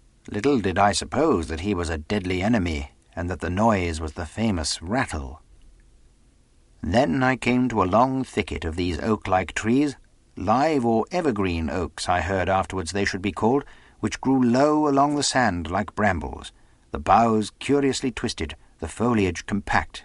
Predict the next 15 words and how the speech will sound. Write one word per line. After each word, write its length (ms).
like 220
thatch. 440
The 100
thicket 420
stretched 500
down 380
from 120
the 80
top 300
of 80
one 160
of 100
the 80
sandy 400
knolls, 600